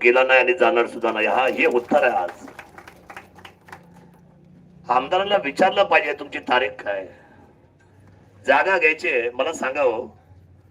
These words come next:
तेरा एकर जागा पडून आहे. कधीपासून? दोन हजार दहा पासून.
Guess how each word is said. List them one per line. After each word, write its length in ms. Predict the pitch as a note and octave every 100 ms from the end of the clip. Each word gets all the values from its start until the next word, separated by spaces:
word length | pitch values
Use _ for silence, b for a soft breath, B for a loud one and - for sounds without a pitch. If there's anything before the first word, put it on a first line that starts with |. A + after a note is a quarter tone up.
| - - - - -
तेरा 280 | C#3 D#3+ F#3+
एकर 260 | E3 D#3+ E3
जागा 260 | C3+ C3+ C#3+
पडून 320 | C3 C3 B2+
आहे. 160 | G2 E2+ - _ _ _ _ _ _ - -
कधीपासून? 480 | D#3+ D#3 D3+ D3
दोन 140 | C#3+ C#3
हजार 160 | C#3 -
दहा 160 | A#2 B2
पासून. 340 | A2+ -